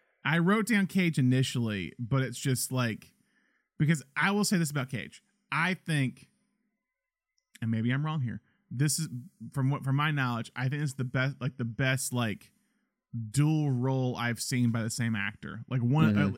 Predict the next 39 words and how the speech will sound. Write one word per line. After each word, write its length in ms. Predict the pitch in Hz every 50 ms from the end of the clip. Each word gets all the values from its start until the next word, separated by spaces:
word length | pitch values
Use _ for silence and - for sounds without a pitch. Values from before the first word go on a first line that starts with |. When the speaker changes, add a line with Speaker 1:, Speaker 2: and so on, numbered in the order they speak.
| - - 139
Speaker 1:
uh, 20 |
one, 320 | 139 156 196 226 226 214 208 -
one 200 | - 143 160 202
of 60 | 226 220
the 60 | 202
best, 260 | 175 196 185 165 - -
if 160 | 151 156 156
not 200 | 156 143 123 -
the 120 | 135 123
best, 360 | 131 - 95 69 - - - -
I 100 | - 113
will 140 | 110 101 101
say. 260 | 107 - - 80 65 - - _ _ _ _ _ _ _ _ _ _ _ _
'Cause 220 | - 165 156 135 -
he 200 | 160 202 202 202
just, 380 | 175 180 170 147 - - - _ -
like 60 | 135
I 40 | 143
said, 160 | 139 - 151
he, 160 | 139 143 139
he, 240 | 135 139 147 127 117 -
he 180 | - - 139 143
adds 260 | 135 147 156 156 -
so 120 | - 165 160
much 160 | 160 143 -
detail 260 | - 139 127 - 135
to 60 | 123
each 240 | - - 117 - -
character. 520 | - 135 127 120 120 - - 95 90 - - _ _ _ _ _ _ _ _ _ _ _ _ _ _ _ _ _ - - 120 110 110 _ _ _
But 680 | - 185 180 170 135 95 - - - - - - - - _ _ _ _ _ _ _ _ _ _ _ - 117
because 640 | - 156 139 135 - - 127 170 175 185 185 170
of 220 | 190 185 170 160 -
the 240 | 165 151 147 147
amount 580 | - - 135 131 131 131 131 131 135 135 135 131 - -
of 580 | - 127 123 123 117 113 107 101 98 104 - - _ _ _ _ _ _ _ _ _ _ _ _ _ _ _ _ _ _ _ _ _ _ _ _ _ _ _ _ - 127
jumping 460 | - - 160 165 165 - 185 175 165
back 260 | 139 151 143 139 135
and 140 | 147 135 123 -
forth 480 | - 120 117 117 113 110 113 113 -